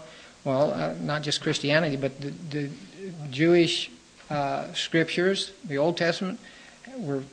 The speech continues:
spoken into certain cultures at different times, Christianity especially into the first century culture.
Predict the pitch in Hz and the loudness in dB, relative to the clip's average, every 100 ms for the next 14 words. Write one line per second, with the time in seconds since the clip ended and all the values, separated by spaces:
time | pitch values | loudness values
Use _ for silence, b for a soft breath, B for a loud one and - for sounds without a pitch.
0 | - 110 - - 156 165 160 151 139 165 | -16 -6 -2 4 4 4 2 2 2 2
1 | 160 151 156 156 - 165 175 - 151 139 | 2 2 4 4 4 0 0 -4 -2 -2
2 | 151 160 156 156 175 - b b - 165 | -2 0 2 2 0 -4 b b -4 0
3 | 151 147 147 156 147 147 139 160 160 170 | 0 4 4 4 4 0 2 2 2 2
4 | 160 147 135 131 - 160 - 156 151 156 | 2 2 0 -2 0 2 2 0 0 -2
5 | 139 151 151 - 156 | 0 0 0 -2 -4